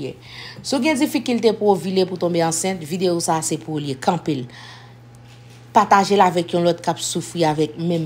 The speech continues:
maladi. Sa k bezwen ansent, ebyen, èske w te konnen? Avèk fèy bazilik, ou kapab tonbe ansent, ou kapab tonbe ovile tou. Epi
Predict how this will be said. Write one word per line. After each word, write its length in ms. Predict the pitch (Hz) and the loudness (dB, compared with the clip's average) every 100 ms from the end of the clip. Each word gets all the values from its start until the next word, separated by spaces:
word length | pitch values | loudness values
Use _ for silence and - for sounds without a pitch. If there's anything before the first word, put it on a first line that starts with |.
| 151 | -4
maladi. 380 | 147 147 143 | -4 -4 -6
Sa 180 | - 156 | -6 -4
k 80 | 143 135 | -6 -6
bezwen 320 | 156 143 147 147 | -8 -4 -4 -4
ansent, 400 | - - - - - - - - - | -6 -8 -12 -20 -16 -12 -12 -12 -2
ebyen, 320 | - 220 370 - - - - | 4 8 8 6 -4 -4 4
èske 240 | 359 - | 6 6
w 80 | 453 | 4
te 140 | 466 - | 4 4
konnen? 320 | 349 339 339 254 | 4 4 6 6
Avèk 320 | 240 233 240 | 8 6 4
fèy 240 | 240 240 | 4 6
bazilik, 640 | 226 202 165 190 190 - - - - - - - - - - - - - - | 8 6 4 0 0 -4 -12 -20 -20 -20 -20 -20 -20 -20 -20 -20 -20 -12 0
ou 80 | |
kapab 320 | 226 220 202 170 | 4 4 4 2
tonbe 240 | 214 214 | 4 4
ansent, 400 | 220 - 240 254 - - - - | 4 4 2 0 -8 -20 -20 0
ou 80 | - | 4
kapab 320 | 233 233 - | 8 6 6
tonbe 240 | 226 226 226 - - - - | 6 6 4 -2 -20 -6 4
ovile 400 | 247 202 269 269 262 | 4 6 4 4 2
tou. 240 | 285 302 - - - - - - - - | 0 0 -4 -20 -20 -20 -20 -20 -2 2
Epi 220 | 220 | 4